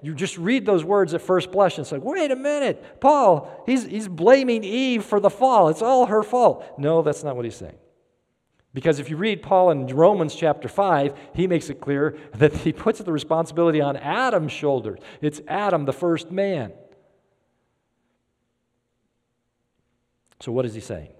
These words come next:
Eve was deceived into sin by the serpent because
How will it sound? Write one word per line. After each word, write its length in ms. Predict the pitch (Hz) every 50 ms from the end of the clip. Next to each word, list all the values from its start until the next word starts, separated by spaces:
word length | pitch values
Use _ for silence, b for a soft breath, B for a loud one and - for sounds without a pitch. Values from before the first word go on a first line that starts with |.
| _ _ _ _ _ _ _ _ _ _ _ _ _ _ _ _ _ _ _ _ _ _ _ _ _ _ _ _ _ _ _ _ _
Eve 240 | 143 151 196 202 180
was 160 | 190 165 -
deceived 600 | - 120 - - - 160 175 180 185 175 - -
into 200 | 135 151 139 131
sin 640 | - - - - 123 107 98 95 95 98 98 104 95 _ _ _ _ _ _
by 140 | - - 120
the 100 | 127 131
serpent 460 | - - - 143 120 101 - 85 82 - _ _ _ _ _ _ _ _ _ _ _ _ _ _ _ _ _ _ _ _ _ _ _ _ _ _
because 280 | 110 - 143 131 117